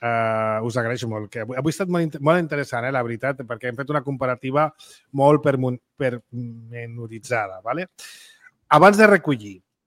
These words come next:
mm, coses que vulgueu explicar de la vostra experiència en treure's la llicència fora, bueno, o utilitzar-la, clar, encara no has tingut temps, Albert, de fer tu moltes proves, eh?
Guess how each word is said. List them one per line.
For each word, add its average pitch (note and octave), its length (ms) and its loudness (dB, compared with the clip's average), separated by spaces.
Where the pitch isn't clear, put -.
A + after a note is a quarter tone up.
mm, D#3+ 360 0
coses F3+ 340 6
que G#3+ 100 0
vulgueu D#3+ 340 4
explicar D#3 400 2
de F3+ 80 6
la C#3+ 100 6
vostra C#3+ 320 0
experiència D3+ 960 0
en G#2+ 460 -8
treure's A#2+ 260 -4
la B2+ 100 -6
llicència B2 500 -8
fora, C3 640 0
bueno, A2+ 320 -8
o G#2 120 -12
utilitzar-la, G#2+ 720 -6
clar, A#2 240 -4
encara A#2+ 300 -2
no B2 120 0
has A2 100 -6
tingut A#2 240 -8
temps, A#2+ 220 -4
Albert, A2+ 280 -2
de A2+ 100 -6
fer A#2 220 -4
tu B2 240 -4
moltes A#2+ 540 -2
proves, G#2 380 -2
eh? E3 100 -4